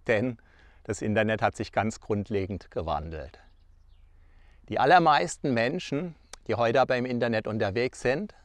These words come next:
und noch nicht davon leben, und viele, die planen, im Internet unterwegs zu sein,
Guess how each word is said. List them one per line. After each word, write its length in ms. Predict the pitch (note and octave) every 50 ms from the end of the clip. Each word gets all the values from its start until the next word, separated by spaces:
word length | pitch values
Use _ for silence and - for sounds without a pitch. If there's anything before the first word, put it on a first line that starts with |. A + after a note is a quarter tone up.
| _ _ _ - _ _ _ _ _
und 160 | - G#2+ A#2
noch 140 | B2 A#2 A2+
nicht 300 | A2 B2 C#3 - - -
davon 280 | B2+ G#2 - - G2+ F#2+
leben, 520 | F#2 F2 F#2 F#2 F#2 F2 G2 A2 C#3 D#3 - _ _ _ _ _ _ _ - - _ _ - - - - -
und 200 | - A2 A2 A2
viele, 420 | - - - C#3+ D#3 E3 E3+ E3 D3
die 120 | C3+ C#3
planen, 800 | A#2+ - - A#2+ G#2+ G#2 G#2 A2+ B2+ D3+ D#3 D3 C#3 C#3+ F#3 F3 - _ _ - - _ _
im 140 | - A2 A2
Internet 460 | A2+ A2+ A2+ A#2+ A#2 G#2+ G#2+ A2 -
unterwegs 540 | - G#2+ G#2 G#2 F#2 F#2 G2+ A2 A#2 - -
zu 160 | - - G#2+
sein, 480 | - - - G2 F#2 F#2+ A2 B2 C3+